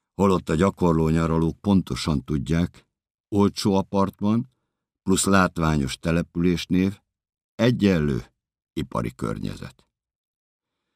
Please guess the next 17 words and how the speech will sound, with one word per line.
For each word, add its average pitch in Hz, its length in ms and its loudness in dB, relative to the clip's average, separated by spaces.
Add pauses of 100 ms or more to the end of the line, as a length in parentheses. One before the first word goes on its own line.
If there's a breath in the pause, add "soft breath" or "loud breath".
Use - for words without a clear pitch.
(440)
Ehhez 120 240 2
a 123 60 4
tagja 147 340 2
a 87 40 2
társaságnak 90 800 0
előjött 104 500 2
a 73 60 -2
delfinekkel, 85 840 -2
hogy 92 160 2
majdnem 101 420 4
a 78 60 -2
hajó 95 380 2
mellett 76 340 0
dugták 76 440 -6
ki - 120 -8
a 69 80 -4
fejüket, 90 600 0